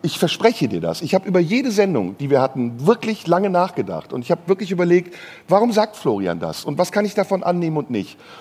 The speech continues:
Und ich greife nicht dich an, mein Freund. Ich greife nicht dich an. Sondern ich versuche mit dir über die Dinge zu reden, die mich angreifen. Das ist ein ganz wichtiger Unterschied. Und wir stehen auf einer gemeinsamen Seite, wenn wir das vormachen, was wir jetzt machen.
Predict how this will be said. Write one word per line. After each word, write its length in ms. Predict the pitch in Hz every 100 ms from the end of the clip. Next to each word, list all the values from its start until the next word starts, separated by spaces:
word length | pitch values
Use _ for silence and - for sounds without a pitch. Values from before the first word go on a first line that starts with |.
| -
Und 120 | 196
ich 120 | 190
greife 380 | - 202 247 254
nicht 360 | 226 247 - -
dich 240 | 247 -
an, 260 | 98 80 -
mein 160 | 135 117
Freund. 460 | - 120 76 - -
Ich 140 | - -
greife 320 | 208 247 233
nicht 240 | 123 -
dich 200 | 98 -
an. 200 | 92 85 - - - -
Sondern 240 | 196 214
ich 140 | 214 -
versuche 380 | 196 208 254 233
mit 220 | 214 214
dir 180 | 214 233
über 180 | 202 180
die 140 | 180
Dinge 240 | 220 247
zu 160 | - 202
reden, 320 | 175 196 170
die 100 | 180
mich 360 | 185 269 - 123
angreifen. 680 | 90 87 82 82 - 78 - _ _ _ _ -
Das 140 | 185
ist 80 | 220
ein 60 | 220
ganz 240 | 294 -
wichtiger 340 | 233 - 202
Unterschied. 480 | 233 247 170 - 76 - - -
Und 140 | - 202
wir 80 | 202
stehen 260 | 269 302
auf 180 | 233 -
einer 220 | 269 294
gemeinsamen 500 | 214 226 214 208 202
Seite, 400 | 170 156 160 208
wenn 140 | 202 190
wir 80 |
das 300 | 175 247 269
vormachen, 500 | - 247 233 208 208
was 160 | 185 175
wir 60 | 180
jetzt 400 | 185 226 - 202
machen. 400 | 165 - 80